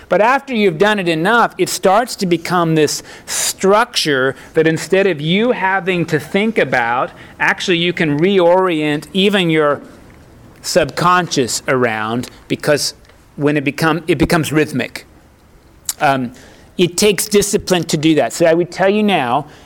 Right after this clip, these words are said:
you may say, "Well, I don't know, whatever." If you're looking for something to do during Lent,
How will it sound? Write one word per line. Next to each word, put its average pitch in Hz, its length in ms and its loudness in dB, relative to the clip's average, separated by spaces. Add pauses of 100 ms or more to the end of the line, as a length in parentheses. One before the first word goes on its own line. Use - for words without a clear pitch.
you 151 120 0
may 156 140 0
say, 143 300 0
"Well, 143 160 2
I 185 180 -2
don't 208 160 -4
know, 180 360 0
whatever." 139 600 2 (500)
If 143 140 0
you're 208 300 4
looking 233 300 0
for 175 160 0
something 185 460 -2
to 156 80 0
do 170 400 0
during 160 280 0
Lent, 147 600 -2